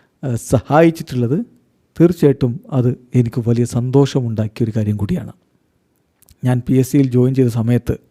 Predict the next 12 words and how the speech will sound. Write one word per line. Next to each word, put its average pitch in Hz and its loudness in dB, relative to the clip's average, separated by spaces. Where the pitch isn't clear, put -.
ഞാൻ 135 0
വളരെ 139 4
ചെറിയ 151 4
പ്രായമാണ്, 143 4
I 120 2
was 120 0
young." 120 4
എല്ലായ്പ്പോഴും 180 6
ഞാൻ 135 2
ആ 165 4
ട്രെയിനിങ് 139 0
ദിവസം 123 0